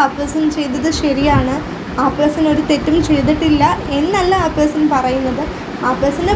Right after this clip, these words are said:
ഭാഗത്തു നിന്ന് ചെറിയ ചെറിയ തെറ്റുകൾ ഉണ്ടായിട്ടുണ്ട്. ആ പേഴ്സൺ ആഗ്രഹിച്ച അത്രത്തോളം നിങ്ങളോട് സംസാരിക്കാനോ നിങ്ങൾക്ക് വേണ്ടി സമയം കണ്ടെത്താനോ ആ പേഴ്സണ് സാധിച്ചിട്ടില്ല. ഇത് ആ പേഴ്സൻ്റെ തെറ്റ്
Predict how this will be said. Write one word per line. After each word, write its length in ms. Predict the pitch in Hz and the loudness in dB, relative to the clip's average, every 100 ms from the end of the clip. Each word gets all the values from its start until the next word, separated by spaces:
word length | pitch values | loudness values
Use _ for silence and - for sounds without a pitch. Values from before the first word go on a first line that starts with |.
| 392 | 2
ഭാഗത്തു 320 | 330 320 359 359 | 2 0 0 0
നിന്ന് 200 | 359 392 - | 0 -2 -2
ചെറിയ 220 | 320 320 302 | 0 2 2
ചെറിയ 180 | 311 320 | 2 2
തെറ്റുകൾ 360 | 302 - 196 320 294 | 2 0 2 2 2
ഉണ്ടായിട്ടുണ്ട്. 600 | 269 311 330 320 269 269 294 - - - 262 | 4 2 2 0 0 -2 -4 -10 -10 -2 -2
ആ 20 | - | 0
പേഴ്സൺ 320 | 285 285 349 349 269 | -2 -2 -2 0 0
ആഗ്രഹിച്ച 440 | 262 294 302 - 359 | 0 0 0 0 0
അത്രത്തോളം 500 | - 320 320 320 330 320 | 0 0 2 2 2 0
നിങ്ങളോട് 320 | 277 277 294 294 | 2 2 0 0
സംസാരിക്കാനോ 640 | 285 262 269 269 302 294 320 311 | 0 0 -2 -2 0 2 2 2
നിങ്ങൾക്ക് 320 | 269 269 311 | 0 0 0
വേണ്ടി 200 | 285 277 302 302 | 0 0 0 0
സമയം 300 | 254 269 302 | 0 0 2
കണ്ടെത്താനോ 580 | 302 262 262 277 269 320 - - - - - | 2 2 0 0 0 0 -2 -2 -2 -2 0
ആ 40 | 262 - | 0 0
പേഴ്സണ് 340 | 294 294 330 - | -2 0 -4 0
സാധിച്ചിട്ടില്ല. 640 | 311 269 269 - 311 285 330 415 - | 2 2 -2 -6 -2 0 0 -2 -4
ഇത് 100 | 269 269 | -4 -2
ആ 20 | 240 | -2
പേഴ്സൻ്റെ 380 | 262 294 349 359 - | -2 -2 0 0 2
തെറ്റ് 240 | 269 - | 2 2